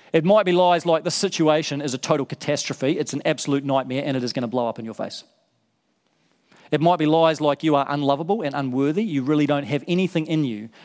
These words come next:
that is deserving of anyone else ever paying any attention to you." Those are horrible things even to hear, aren't they? Even though I'm just saying them in the abstract. But do you know what? If you tune into that self-talk in your mind, this is exactly what the evil one will come and do.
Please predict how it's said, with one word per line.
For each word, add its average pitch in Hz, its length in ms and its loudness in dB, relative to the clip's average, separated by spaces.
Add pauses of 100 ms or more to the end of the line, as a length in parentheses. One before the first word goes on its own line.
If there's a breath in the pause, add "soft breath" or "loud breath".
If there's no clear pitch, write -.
that 143 100 0
is 131 120 -2
deserving 131 480 -2
of 123 80 -12
anyone 165 340 0
else 131 240 -4
ever 135 140 -6
paying 131 280 -4
any 117 160 -6
attention 135 380 -8
to - 80 -8
you." 107 100 -6 (200 loud breath)
Those 226 180 4
are 220 60 0
horrible 226 340 2
things 170 220 0
even 151 180 0
to 135 60 0
hear, 185 360 2
aren't 202 140 2
they? 131 120 -2
Even 170 180 -2
though 160 100 2
I'm 165 80 0
just 143 160 -4
saying 147 220 0
them 139 100 -2
in 139 60 -2
the 143 100 2
abstract. 165 480 -4 (260 loud breath)
But 175 120 -4
do 180 80 -2
you 185 80 2
know 190 100 2
what? 160 160 2
If - 100 -6
you 190 80 -2
tune 180 300 0
into 175 200 0
that 131 140 2
self-talk 160 720 -2
in 156 80 -2
your 143 160 2
mind, 131 360 0 (180 loud breath)
this 165 160 0
is 143 100 -2
exactly 131 440 -2
what 123 160 -4
the 139 80 -2
evil 143 240 0
one 135 200 0
will 135 120 -6
come 139 180 -4
and 127 100 -6
do. 151 200 -2